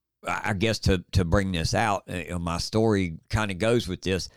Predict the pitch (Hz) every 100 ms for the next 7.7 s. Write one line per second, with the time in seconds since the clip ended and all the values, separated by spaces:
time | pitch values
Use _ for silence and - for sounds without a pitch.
0 | _ _ - 90 107 95 101 101 98 95
1 | 90 85 - 85 78 78 82 95 113 92
2 | - 87 78 87 85 82 76 - 82 85
3 | 76 - - _ _ 85 - 98 - 76
4 | 90 87 104 92 92 95 92 139 131 117
5 | 101 101 80 - 87 117 101 - 80 87
6 | _ _ _ _ _ _ 85 80 76 87
7 | 87 76 - 85 - - -